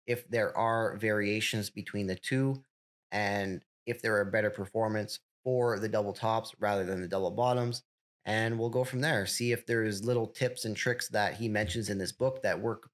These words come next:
better on the double tops rather than the double bottoms. All right.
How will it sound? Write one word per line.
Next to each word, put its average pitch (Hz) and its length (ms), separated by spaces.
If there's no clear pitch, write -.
better 107 320
on 98 220
the 98 80
double 95 260
tops 117 420
rather 95 260
than 85 160
the 82 60
double 80 240
bottoms. - 440
All 104 100
right. 143 160